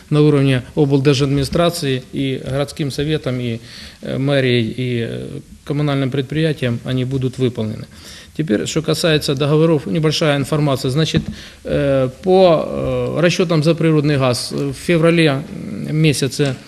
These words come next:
мы уже, э, заплатили с распредсчетов два миллиона девятьсот четыре тысячи и два четыреста восемьдесят тысяч у нас идет, э,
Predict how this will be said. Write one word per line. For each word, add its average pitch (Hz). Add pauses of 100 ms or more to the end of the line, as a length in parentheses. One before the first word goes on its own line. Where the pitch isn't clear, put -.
(280)
мы 156
уже, 147
э, 135
заплатили 160
с -
распредсчетов 151
два 135 (320)
миллиона 147
девятьсот 143
четыре 196
тысячи 180
и 160
два 160
четыреста 156
восемьдесят 143
тысяч 135
у -
нас 135
идет, 131 (440)
э, 139